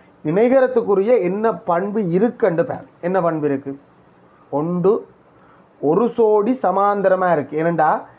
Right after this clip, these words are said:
இந்த கோடு அந்த கோட்டு தான் நீட்டப்பட்ட துண்டு தான் இந்த கோடு. So ஒரு சோடி சமாந்தரமா இருக்கு. நம்ம ஒரு சோடி சமாந்தரமா இருந்தா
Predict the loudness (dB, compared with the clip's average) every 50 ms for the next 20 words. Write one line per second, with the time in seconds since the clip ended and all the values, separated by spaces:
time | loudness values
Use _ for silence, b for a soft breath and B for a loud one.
0 | B B B _ -8 -6 -6 -4 0 0 0 -2 0 0 2 2 2 2 2 2
1 | 2 0 0 -4 -12 _ _ _ _ -6 -4 -4 -2 0 0 0 0 0 0 0
2 | 0 0 -2 -2 0 0 0 0 0 0 0 0 0 0 0 2 0 0 0 -2
3 | -2 0 0 0 0 0 0 0 0 0 0 0 0 -2 -2 -4 B B B B
4 | B B _ 0 2 2 4 4 4 2 2 2 2 4 4 4 4 2 0 0
5 | 0 -2 0 0 2 0 0 0 2 2 2 2 2 2 0 0 0 -2 -6 -8
6 | -8 -4 -4 -2 0 0 0 0 -2 -2 -2 0 2 2 2 2 2 2 2 2
7 | 2 0 0 0 0 0 0 2 2 2 0 2 2 2 2 2 2 2 2 2
8 | 2 0 0 0 2 2 2 0 -2